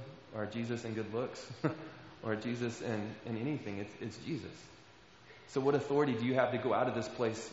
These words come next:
and to be the, the children of God? What authority do we have to go out of this place and actually be the church? Christ in you, the hope of glory.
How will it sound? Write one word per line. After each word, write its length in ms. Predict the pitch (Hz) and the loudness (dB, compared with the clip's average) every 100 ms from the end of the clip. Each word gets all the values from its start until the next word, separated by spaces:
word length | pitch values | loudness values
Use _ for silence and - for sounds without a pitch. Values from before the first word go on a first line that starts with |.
| - | -4
and 120 | 110 | -2
to 80 | 120 | -2
be 180 | 110 113 | 0 0
the, 260 | 107 - 107 | -2 -4 -4
the 20 | |
children 320 | 117 113 110 | -2 0 0
of 120 | 101 | 2
God? 200 | 113 107 | 2 4
What 140 | 127 - | 2 0
authority 280 | 139 143 | 0 0
do 100 | 117 | 0
we 100 | 127 | 2
have 140 | 127 117 | 2 2
to 60 | |
go 120 | 113 104 | 2 4
out 120 | 123 | 4
of 60 | |
this 120 | 113 - | 0 0
place 240 | 123 117 | -2 0
and 80 | 110 | -2
actually 260 | 120 127 | 0 -2
be 200 | 110 123 | 0 0
the 120 | 110 104 | 0 -2
church? 480 | - 101 - - - - - - - - - - - - - - - - - - - | -2 -4 -6 -10 -10 -14 -16 -20 -20 -20 -20 -20 -20 -20 -20 -20 -20 -20 -20 -20 -4
Christ 320 | 127 113 - | -2 -2 -4
in 180 | 107 107 | -6 -4
you, 100 | 101 - - - - - - - | -4 -8 -14 -20 -20 -20 -20 -10
the 80 | 107 | -6
hope 160 | 113 | -6
of 140 | 107 104 | -6 -6
glory. 220 | 104 107 | -6 -6